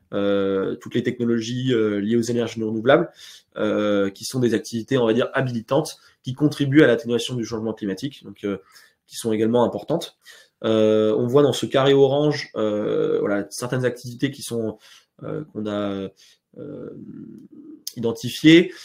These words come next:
Euh, donc, c'est les activités, les objectifs qui sont couverts par notre outil d'alignement à la taxonomie européenne, donc on,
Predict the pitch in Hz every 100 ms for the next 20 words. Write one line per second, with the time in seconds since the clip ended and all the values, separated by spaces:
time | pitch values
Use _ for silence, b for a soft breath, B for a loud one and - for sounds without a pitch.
0 | B _ - 107 104 120 127 - 113 117
1 | - 123 117 135 120 123 123 165 156 -
2 | 131 - 139 139 175 - 117 117 117 123
3 | - 139 120 120 123 127 117 104 110 -
4 | 117 113 107 113 156 120 107 104